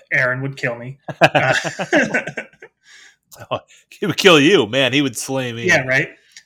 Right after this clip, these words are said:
Speaker 1: Um, and so I gave him wings and the classic dragon head. I replaced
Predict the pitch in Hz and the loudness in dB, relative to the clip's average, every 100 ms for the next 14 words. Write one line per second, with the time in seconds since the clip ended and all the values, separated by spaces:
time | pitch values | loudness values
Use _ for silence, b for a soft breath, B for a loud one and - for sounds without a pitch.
0 | _ 156 147 147 143 151 _ _ _ _ | _ -2 0 0 -4 -10 _ _ _ _
1 | _ _ 170 151 165 156 151 180 185 180 | _ _ -4 -2 0 0 2 0 -2 -4
2 | 156 160 160 160 151 143 143 151 143 151 | -2 0 -2 -4 -4 -4 -4 -4 -6 -6
3 | 143 135 139 135 135 135 135 - 156 143 | -4 -2 -2 -2 0 0 -2 -6 -4 -4
4 | 143 - 175 170 - - | -4 -2 -2 -2 -6 -12